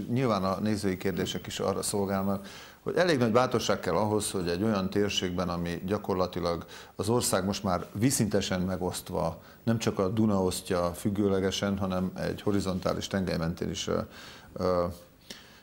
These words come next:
megosztható, hiszen az országba áramló tőke és a különböző régiók különböző kapacitásai, azok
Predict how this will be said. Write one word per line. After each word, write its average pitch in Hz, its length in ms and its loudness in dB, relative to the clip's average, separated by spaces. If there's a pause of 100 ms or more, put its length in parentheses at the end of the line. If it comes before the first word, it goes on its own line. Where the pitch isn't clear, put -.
(140)
megosztható, 117 640 4
hiszen 113 340 2
az 104 240 4
országba 104 420 4
áramló 95 320 2
tőke 98 380 0
és 92 160 -2
a 90 200 0
különböző 92 480 0
régiók 98 420 0
különböző 90 640 -2 (220)
kapacitásai, 104 1080 0 (220)
azok 101 260 -4